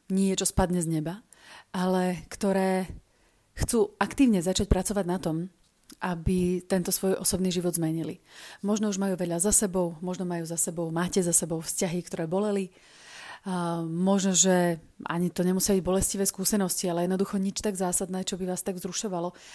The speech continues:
aby to vo vašom živote naozaj zostalo preto, lebo vy chcete, aby zostalo. Alebo možno ste stretli mužov, ktorí neboli vhodní, ktorí neboli dosť kvalitní, ktorí jednoducho neboli pre vás. Alebo možno vy cítite, že vo vás je niečo, čo môže brániť tomu, aby sa tieto vzťahy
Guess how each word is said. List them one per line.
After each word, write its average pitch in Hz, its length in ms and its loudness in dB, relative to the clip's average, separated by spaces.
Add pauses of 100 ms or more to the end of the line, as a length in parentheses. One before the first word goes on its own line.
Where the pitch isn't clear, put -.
(160)
aby 180 160 -2
to 185 160 -2
vo 175 80 2
vašom 185 240 -2
živote 175 400 -4
naozaj 175 320 -2
zostalo 170 400 -2
preto, 175 320 -4
lebo 170 160 -4
vy 175 160 -6
chcete, - 320 -8
aby 160 160 -4
zostalo. - 480 -8 (480)
Alebo 240 240 -2
možno 262 240 2
ste 262 160 -2
stretli 247 320 -2
mužov, 214 320 -2
ktorí 214 160 -4
neboli 202 320 -6
vhodní, 196 480 -2
ktorí 196 240 -6
neboli 180 240 -4
dosť 175 320 -8
kvalitní, 196 560 -4 (480)
ktorí 254 320 0
jednoducho 220 320 -2
neboli 185 320 0
pre 175 160 -6
vás. - 400 -8 (640)
Alebo 214 240 4
možno 233 240 2
vy 233 160 4
cítite, 214 560 2
že 175 80 -2
vo 175 80 0
vás 185 240 2
je 175 160 -2
niečo, 170 320 -4
čo 196 160 -4
môže 170 240 -4
brániť 175 480 -2
tomu, 165 240 -8
aby 160 160 -6
sa 175 160 -4
tieto 175 240 -4
vzťahy 170 480 -4